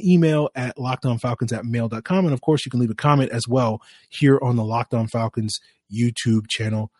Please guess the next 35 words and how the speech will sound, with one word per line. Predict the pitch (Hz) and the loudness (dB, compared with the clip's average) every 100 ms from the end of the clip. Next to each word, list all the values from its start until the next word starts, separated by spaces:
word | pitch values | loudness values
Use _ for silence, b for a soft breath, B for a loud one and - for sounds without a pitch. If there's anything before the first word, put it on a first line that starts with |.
| _ | _
So | - 101 | -14 -6
guys, | 120 123 120 | -4 -2 -2
I | - 107 | -4 -8
appreciate | 101 - 151 - 135 | -6 0 2 4 2
you | 123 117 | 2 -2
for | 110 | -4
tuning | - 135 123 | 0 2 4
in | 123 127 - b b | 2 0 -4 b b
to | 117 | -4
another | 107 117 120 | -2 -2 -2
episode. | 135 156 160 151 | -2 0 4 4
Make | 131 131 | 4 2
sure | - 156 151 123 110 B B | 2 4 6 4 -2 B B
if | 110 | -8
you | 139 | -2
wanna | 135 123 | 0 0
get | 120 123 143 | 0 -2 -2
more | 120 143 180 139 | 4 6 6 4
coverage | 143 117 107 101 - | 2 2 0 -4 -6
of | 123 113 104 | -4 -4 -2
the | 120 | -4
upcoming | 139 127 - 117 113 | -4 -8 -4 -4 -2
combine, | 120 117 113 113 | -2 -2 -2 -2
of | 113 - | -4 -2
course, | 135 104 | -2 -2
check | - 139 127 | -8 -6 -4
out | 117 | -4
the | 113 | -4
Locked | 110 113 - | -4 -6 -4
On | 117 | -4
N | 113 113 | -4 -4
F | 110 | -4
L | 113 | -6
Draft | 107 113 110 | -4 -6 -6
Podcast, | - 110 - 113 | -8 -10 -8 -8